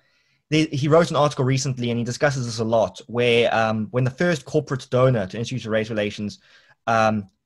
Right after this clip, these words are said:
cut their funding because of some controversial policy that the Institute, um, supported, he framed their, um, <laughs> their letter of cutting funding. And it was a point of pride because he's built the Institute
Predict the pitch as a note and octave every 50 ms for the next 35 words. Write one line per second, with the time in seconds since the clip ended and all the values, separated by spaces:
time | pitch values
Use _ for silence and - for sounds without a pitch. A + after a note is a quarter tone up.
0 | _ - - E3+ - - C3 C3 - B2+ B2 B2+ A#2 A#2 A2+ G#2+ G2 - B2 A#2
1 | A2 - _ _ - - C#3 B2+ A#2+ A2 G#2 _ _ _ _ - - C#3 B2+ B2+
2 | A#2+ A#2 - A#2 F#2+ - A#2 A#2 A#2 A2+ - A2+ A2 G#2 G#2 G#2+ G#2 - - G#2+
3 | G2+ G2+ G2+ - A#2 - - A#2 A2 G#2+ - - - - - G#2 G2 G2 F#2+ F#2+
4 | F#2 F#2 - A2+ - - D#3 E3 C#3+ - A2 G2+ F#2 - _ _ _ _ _ _
5 | _ _ _ - - B2+ - - - D3+ D3+ C#3+ C3+ B2+ A#2+ A#2 A2 G#2 - -
6 | _ _ _ _ - G#2+ A2 A#2 A2+ A2 A2 G#2+ G#2+ A2 - G2 G#2 G#2 G#2 G2+
7 | G#2 G2+ F#2+ - _ _ _ _ - C#3+ C3+ - - B2+ B2+ B2 A#2 A2+ A#2 C3
8 | C3+ C3 C3 A#2+ G#2 F#2+ F#2 F#2+ _ - - G#2+ G#2+ F#2+ - - B2+ A#2 - G#2+
9 | - - C3+ B2+ G#2 E2 C2+ - _ _ _ _ _ _ _ _ - - C3 B2
10 | B2+ B2 A#2 B2 - - C#3+ C3+ C3+ - - - - F#3 C#3+ F#2+ B1 A1+ - _
11 | _ _ _ _ _ _ _ - B2+ B2+ - - D#3 D3 C3+ B2 - - - _
12 | _ _ _ - - D#3 C#3+ C3 - C#3+ D#3+ F3+ F#3 F#3 - - - B2+ C3+ C3
13 | C3 - C#3 C3 - C3+ - - A#2+ A2+ A2 -